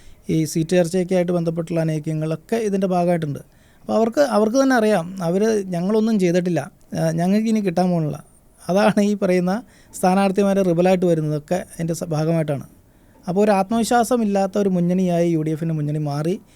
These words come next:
എന്നുള്ളതിൽ ഒരു സംശയവും ഞങ്ങൾക്കില്ല. ഞങ്ങൾ തികഞ്ഞ ആത്മവിശ്വാസത്തിലാണ്, ഒരു ഓവർ കോൺഫിഡൻസ് കൊണ്ട് പറയുന്നതല്ല.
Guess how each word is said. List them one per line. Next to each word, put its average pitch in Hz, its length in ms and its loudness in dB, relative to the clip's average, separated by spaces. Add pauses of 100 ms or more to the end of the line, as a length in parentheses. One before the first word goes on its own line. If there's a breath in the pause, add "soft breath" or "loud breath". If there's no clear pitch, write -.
(240 soft breath)
എന്നുള്ളതിൽ 170 680 2
ഒരു 196 160 2
സംശയവും 180 340 0
ഞങ്ങൾക്കില്ല. 151 420 -2 (360 soft breath)
ഞങ്ങൾ 190 260 2 (120)
തികഞ്ഞ 196 340 2
ആത്മവിശ്വാസത്തിലാണ്, 170 960 -2
ഒരു 170 160 -2
ഓവർ 175 260 0
കോൺഫിഡൻസ് 220 500 -2
കൊണ്ട് 226 160 2
പറയുന്നതല്ല. 160 520 -2